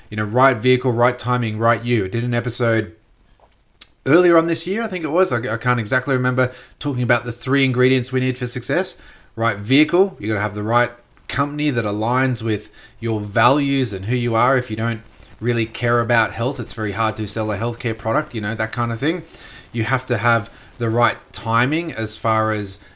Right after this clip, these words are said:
your mindset, okay? And again, the right you with your work ethic.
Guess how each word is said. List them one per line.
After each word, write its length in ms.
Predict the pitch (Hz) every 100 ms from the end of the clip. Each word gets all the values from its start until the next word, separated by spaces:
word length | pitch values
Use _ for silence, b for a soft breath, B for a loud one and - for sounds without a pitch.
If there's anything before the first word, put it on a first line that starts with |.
| -
your 340 | 113 117 120
mindset, 1000 | 110 110 107 107 117 139 131 160 175 170
okay? 320 | 110 104 117
And 160 | 117 117
again, 260 | 107 120 110
the 100 | 107
right 340 | 113 120 101
you 320 | 104 117 127
with 220 | 113 107
your 200 | 110 98
work 400 | 92 101 113 123
ethic. 360 | 139 135 185 -